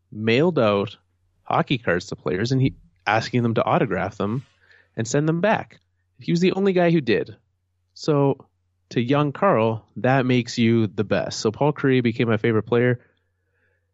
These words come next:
And then, uh, you know, just watching highlights and, you know, SportsCenter,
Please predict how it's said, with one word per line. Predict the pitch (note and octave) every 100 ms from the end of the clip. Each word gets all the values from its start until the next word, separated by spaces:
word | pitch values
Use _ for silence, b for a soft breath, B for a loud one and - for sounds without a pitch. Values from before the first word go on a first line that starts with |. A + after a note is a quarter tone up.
| _ _ _ _ D3+
And | D#3+
then, | E3+ F3 E3+
uh, | E3+
you | F3 F3+
know, | E3+
just | E3+
watching | C3+ B2+ C#3 - C#3+
highlights | A#2 A2 B2 B2+ C3 C3 A2+
and, | G2+ F#2+ - _ _ _ -
you |
know, | G#2+ G2+
SportsCenter, | - A2+ A2 - A2 A2